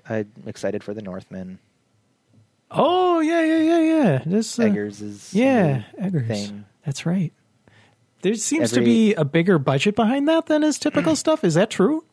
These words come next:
Speaker 1: Yeah, they gave him money to make a Viking revenge thriller, and everyone, uh, like, all the, the, the critics' conversation around it seems to be that it is the, the Lighthouse guy making a Viking revenge movie.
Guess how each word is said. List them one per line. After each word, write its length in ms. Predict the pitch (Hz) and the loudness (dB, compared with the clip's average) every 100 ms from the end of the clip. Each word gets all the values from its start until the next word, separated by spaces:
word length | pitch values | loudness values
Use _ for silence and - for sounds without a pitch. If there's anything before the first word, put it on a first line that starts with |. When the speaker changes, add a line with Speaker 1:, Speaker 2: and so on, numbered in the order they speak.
| _ _ _ _ - - - | _ _ _ _ -20 -18 -12
Speaker 1:
Yeah, 520 | 113 110 123 226 185 | -6 0 2 4 4
they 140 | 113 147 | 4 2
gave 200 | 180 170 | 0 -4
him 180 | 165 123 | -6 -4
money 280 | 131 156 147 | -2 -2 -4
to 80 | |
make 220 | 127 131 131 | -4 -4 -2
a 160 | 117 | -2
Viking 360 | 107 123 - 123 | 0 -2 -4 -4
revenge 500 | 113 104 123 143 - | -4 -4 -6 -8 -8
thriller, 420 | 117 104 107 104 | -6 -6 -6 -6
and 220 | 104 107 | -8 -10
everyone, 640 | 98 117 160 160 165 165 160 | -8 -4 -4 -4 -6 -8 -12
uh, 160 | 135 151 | -6 -4
like, 160 | 165 151 | -4 0
all 140 | 160 | -2
the, 160 | 160 139 | -2 -6
the, 200 | 135 131 | -6 -8
the 140 | 135 | -8
critics' 760 | - - 127 156 _ _ - - - | -8 -6 -4 -6 _ _ -20 -20 -14
conversation 720 | - 160 156 156 160 156 160 | -6 -4 -4 -4 -4 -6 -8
around 240 | 160 160 160 | -8 -6 -8
it 100 | 147 | -10
seems 240 | 123 123 | -12 -12
to 80 | - | -12
be 200 | 113 139 | -6 -4
that 180 | 123 120 | -2 -2
it 80 | 123 | -2
is 480 | 123 127 113 - - _ _ _ _ _ _ _ _ | -2 -2 -6 -16 -20 _ _ _ _ _ _ _ _
the, 480 | 139 113 117 120 120 110 | -16 -6 -4 -2 -4 -6
the 140 | 127 | -4
Lighthouse 560 | 113 123 139 127 120 - | 0 0 0 -2 -2 -2
guy 400 | 107 107 120 123 | -2 0 0 -2
making 560 | 107 117 - 127 127 | -4 -6 -6 -8 -6
a 280 | 120 123 120 | -2 0 -2
Viking 600 | 113 113 - 113 123 135 | -6 -10 -6 -6 -6 -8
revenge 560 | 123 120 107 170 139 113 | -4 -4 -4 -6 -8 -10
movie. 640 | 104 98 101 98 95 98 | -10 -8 -8 -10 -10 -14